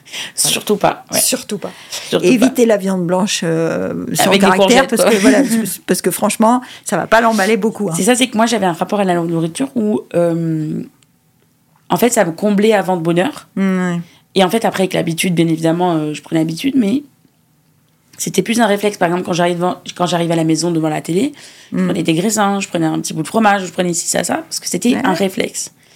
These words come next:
Speaker 1: Et en fait, j'ai tout réhabi-, réhabilité ça en me disant, « Faut que j'enlève ces vieux réflexes. »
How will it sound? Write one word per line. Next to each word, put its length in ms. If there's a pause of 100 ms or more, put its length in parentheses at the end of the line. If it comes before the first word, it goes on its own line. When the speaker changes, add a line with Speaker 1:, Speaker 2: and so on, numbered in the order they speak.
(460)
Speaker 1:
Et 140
en 80
fait, 240
j'ai 160
tout 280
réhabi-, 540 (100)
réhabilité 680
ça 160
en 60
me 80
disant, « 380 (440)
Faut 100
que 60
j'enlève 200
ces 140
vieux 140
réflexes. » 520